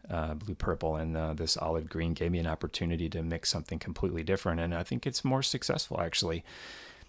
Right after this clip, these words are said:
And I only say that to say that when these, um, Australian artists, I, I was gonna get back there, <laughs> I pr-, I promise, um,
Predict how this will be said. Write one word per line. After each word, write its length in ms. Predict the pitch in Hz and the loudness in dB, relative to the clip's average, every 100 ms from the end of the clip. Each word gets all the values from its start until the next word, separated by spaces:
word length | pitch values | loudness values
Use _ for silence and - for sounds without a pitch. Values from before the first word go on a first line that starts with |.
| - - _ - | -20 -20 _ 0
And 100 | 107 | 6
I 60 | 110 | 10
only 200 | 170 135 | 10 10
say 220 | - 127 | 10 10
that 220 | 117 92 | 10 6
to 120 | - 104 | 6 4
say 240 | - 104 | 8 8
that 280 | 101 90 - - _ _ _ _ - - - _ _ | 8 6 4 -12 _ _ _ _ -20 -20 -20 _ _
when 240 | 120 110 | 6 8
these, 460 | 110 127 117 - - - _ _ _ _ _ _ - - | 8 6 8 6 6 -2 _ _ _ _ _ _ -8 2
um, 300 | 107 98 92 | 4 4 4
Australian 580 | - - 131 139 127 98 | 6 6 6 6 8 6
artists, 500 | 78 85 92 92 - | 4 2 4 4 4
I, 180 | 101 87 | -2 -4
I 40 | |
was 220 | 90 85 | -2 -2
gonna 180 | - 101 | 2 2
get 140 | 90 | 0
back 240 | 82 80 - | -2 -6 -4
there, 240 | - 104 - - | -2 -2 -2 -8
<laughs> 160 | - | -4
I 60 | - | -4
pr-, 260 | - - 113 | -2 0 2
I 60 | |
promise, 540 | 104 - 85 90 107 - - - - | 2 4 6 6 2 0 -8 -12 -8
um, 500 | - 98 92 87 85 | 2 6 6 4 2